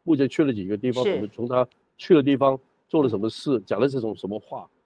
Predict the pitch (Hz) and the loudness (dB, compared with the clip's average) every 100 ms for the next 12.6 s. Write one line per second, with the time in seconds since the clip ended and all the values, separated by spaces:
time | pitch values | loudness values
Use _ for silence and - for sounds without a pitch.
0 | _ 113 123 160 131 107 _ 156 127 139 | _ -6 -2 2 2 -2 _ 2 4 2
1 | 120 135 107 85 - 120 113 110 - - | 2 0 0 -2 -4 -2 -2 -2 -6 -12
2 | - _ _ _ _ - 151 135 120 - | -12 _ _ _ _ 0 4 4 2 -2
3 | _ _ - 185 165 196 151 90 90 147 | _ _ -2 2 2 2 0 0 -6 -12
4 | - _ _ _ _ - 165 170 - 180 | -14 _ _ _ _ -4 0 2 4 4
5 | 180 135 123 131 - - 165 139 104 117 | 4 4 2 0 -6 2 2 2 -2 -4
6 | 139 120 _ _ _ _ _ _ _ _ | -10 -20 _ _ _ _ _ _ _ _
7 | - 190 147 147 - _ _ _ _ _ | -2 0 0 -4 -10 _ _ _ _ _
8 | _ _ _ _ - 214 170 160 123 95 | _ _ _ _ 0 4 4 2 -2 -2
9 | - _ _ _ _ _ _ _ 123 160 | -6 _ _ _ _ _ _ _ 0 2
10 | 139 117 127 - _ _ _ _ 196 180 | 4 2 0 -4 _ _ _ _ 2 2
11 | 175 147 120 101 82 _ _ _ _ _ | 2 0 -2 -6 -8 _ _ _ _ _
12 | _ _ - - 160 120 | _ _ -16 -6 -4 -6